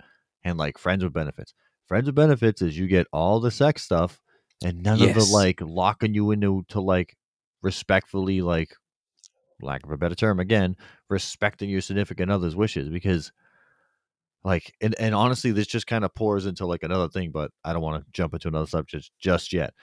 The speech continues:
Speaker 1: But, um, it, it's just one of those things, like, if you want a relationship, it's, unless, I get, I get it, there's, like, other, um, like, I don't wanna say types, but they're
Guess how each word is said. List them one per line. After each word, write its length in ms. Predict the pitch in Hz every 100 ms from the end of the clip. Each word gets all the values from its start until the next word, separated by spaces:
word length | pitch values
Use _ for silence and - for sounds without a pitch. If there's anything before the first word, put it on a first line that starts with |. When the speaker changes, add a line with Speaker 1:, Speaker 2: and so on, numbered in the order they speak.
| - - - -
Speaker 1:
But, 180 | 104
um, 400 | 92 80 76 71 - _ _ _ _ _ -
it, 120 | 104 -
it's 220 | 104 101
just 160 | 113 -
one 120 | 127
of 60 | 120
those 180 | 117
things, 200 | 127 156
like, 100 | 95
if 100 | 85
you 80 | 87
want 140 | 131 139
a 40 |
relationship, 440 | 117 139 - 95
it's, 240 | 92 - - _ _ _ _ -
unless, 440 | 90 87 104 - -
I 100 | 76
get, 260 | 76 92 -
I 100 | -
get 220 | 92 107 101
it, 140 | 98 -
there's, 220 | 90 85
like, 280 | 87 85 - -
other, 560 | 90 95 87 80 76 69 _ _ _ _ _ _ _ _ _ _ _ -
um, 500 | 85 85 73 71 65 -
like, 300 | 82 78 - _ _ _ _ _ _ _ _ _
I 40 | 87
don't 60 |
wanna 80 | 85
say 160 | - 76
types, 360 | - 82 - -
but 140 | 73
they're 140 | 80